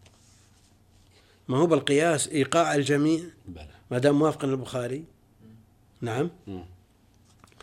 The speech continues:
Speaker 1: هو يوافق البخاري في طرد الباب إثباتا أو نفيا،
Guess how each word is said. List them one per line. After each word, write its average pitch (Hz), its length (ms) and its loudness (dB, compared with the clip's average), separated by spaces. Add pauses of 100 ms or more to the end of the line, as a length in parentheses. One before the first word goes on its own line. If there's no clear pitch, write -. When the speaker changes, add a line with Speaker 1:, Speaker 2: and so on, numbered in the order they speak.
(320)
Speaker 1:
هو 147 200 6
يوافق 185 540 6
البخاري 180 880 4 (140)
في 180 300 0
طرد 185 460 4
الباب 185 520 6 (840)
إثباتا 214 500 6
أو 240 220 2
نفيا، 127 420 0